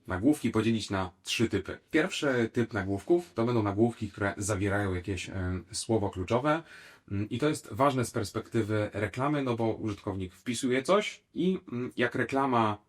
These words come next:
to co użytkownik wpisał, e, jakby też to pokazuje, też pokazuje tę frazę kluczową, no to jest fajnie, bo użytkownik też zwraca na to uwagę. Ten, e, ten fragment też jest wyboldowany, więc reklama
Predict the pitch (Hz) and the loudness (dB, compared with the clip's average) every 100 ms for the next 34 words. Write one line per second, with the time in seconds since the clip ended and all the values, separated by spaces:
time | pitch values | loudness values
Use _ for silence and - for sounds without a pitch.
0 | _ _ - 117 101 92 92 95 92 - | _ _ -2 2 0 0 -2 -4 -4 -2
1 | 113 98 90 85 _ - 90 87 87 _ | -2 0 -4 -6 _ -8 -6 -6 -8 _
2 | - 90 - 110 - 104 101 95 92 135 | -14 -10 -2 -2 -2 -4 -2 -2 0 0
3 | 170 113 - - - - 104 95 104 92 | 0 -4 -8 -16 -14 -8 -4 -2 -2 -2
4 | - 98 92 98 95 92 107 151 156 - | -4 -2 -2 -4 -4 -2 0 -2 -4 -14
5 | - - - _ - - 170 - 107 101 | -20 -20 -20 _ -6 0 0 0 0 2
6 | 135 143 135 113 135 151 151 139 117 110 | 4 4 2 2 2 2 2 0 0 0
7 | 101 110 101 101 107 107 107 90 - 95 | 0 0 0 0 0 2 2 0 -2 -2
8 | 95 101 107 95 92 92 95 92 107 104 | -2 -4 -4 -2 -2 -4 -6 -2 0 0
9 | 101 95 104 92 98 - 95 98 101 101 | 0 -2 -4 -2 -4 -4 -4 0 2 2
10 | 95 110 101 95 95 92 95 95 95 | 0 0 0 -4 -6 -6 -4 -4 -4